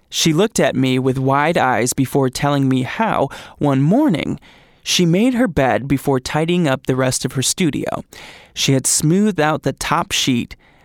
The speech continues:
but when she walked back over, oh, when she walked back over a few minutes later,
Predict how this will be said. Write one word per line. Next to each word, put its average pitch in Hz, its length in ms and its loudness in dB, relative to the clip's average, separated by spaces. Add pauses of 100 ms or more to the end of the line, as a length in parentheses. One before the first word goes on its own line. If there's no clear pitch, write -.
(120)
but 143 140 2
when 151 240 2
she - 180 0
walked 147 520 0 (360)
back 165 560 0 (220)
over, 147 500 2 (140)
oh, 139 140 2
when 147 80 2
she - 100 -2
walked 185 240 2
back 185 180 0
over 147 260 2 (180)
a 139 120 0
few 185 220 0
minutes 131 340 0
later, 160 420 2